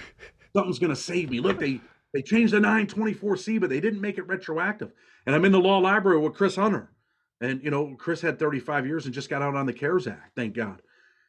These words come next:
Speaker 2: And I, and I'm thinking, "Man, this is it, bro." I didn't know all, I didn't know everything, but I seen it.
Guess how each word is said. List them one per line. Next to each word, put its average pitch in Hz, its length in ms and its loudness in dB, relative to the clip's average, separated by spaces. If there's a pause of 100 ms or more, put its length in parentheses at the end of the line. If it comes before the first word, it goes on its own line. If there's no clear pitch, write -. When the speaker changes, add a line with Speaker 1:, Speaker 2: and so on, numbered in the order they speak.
(120)
Speaker 2:
And 135 140 2
I, 131 180 0
and 131 140 -4
I'm 123 120 0
thinking, 120 520 -2
"Man, 127 400 -4
this 147 200 -4
is 123 140 -4
it, 160 260 4
bro." 117 200 0
I 123 80 2
didn't 147 220 0
know 165 180 4
all, 170 360 4
I 147 80 0
didn't 185 140 2
know 220 160 4
everything, 123 380 -2 (420)
but 139 100 -6
I 127 100 -4
seen 180 340 2
it. - 100 -12